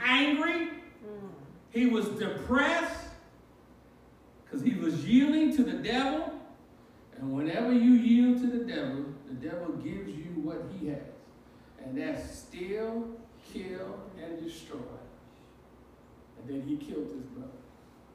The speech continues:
Speaker 1: Why did he kill his brother? 'Cause he blamed his brother in his little shoddy, half-giving offering.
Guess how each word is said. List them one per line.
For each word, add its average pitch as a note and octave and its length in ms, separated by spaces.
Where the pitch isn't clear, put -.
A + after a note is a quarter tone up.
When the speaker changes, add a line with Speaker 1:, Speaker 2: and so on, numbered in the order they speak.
Speaker 1:
Why E3+ 160
did D#3+ 120
he - 120
kill D3+ 160
his B2+ 80
brother? B2 240
'Cause - 200
he F#3+ 120
blamed D3 600
his - 180
brother B2 680
in D3 160
his C#3 300
little D3+ 200
shoddy, E3+ 840
half-giving D3 840
offering. - 460